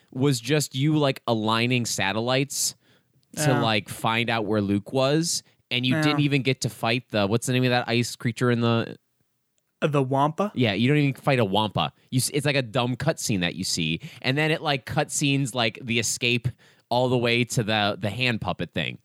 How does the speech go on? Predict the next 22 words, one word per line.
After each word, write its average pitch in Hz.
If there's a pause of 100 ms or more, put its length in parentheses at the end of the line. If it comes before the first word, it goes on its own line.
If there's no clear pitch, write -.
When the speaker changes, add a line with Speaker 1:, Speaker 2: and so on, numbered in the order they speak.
(260)
Speaker 1:
It 165
was, 185
like, 202
so 208
disappointing 170
about 113
what 123
you 127
actually 127
played 190
through 87
in 78
that 69
game. 67
Speaker 2:
Oh, 226
like, 147
you, 156
you 160
don't 160
fight 165
on 190
Hoth? 226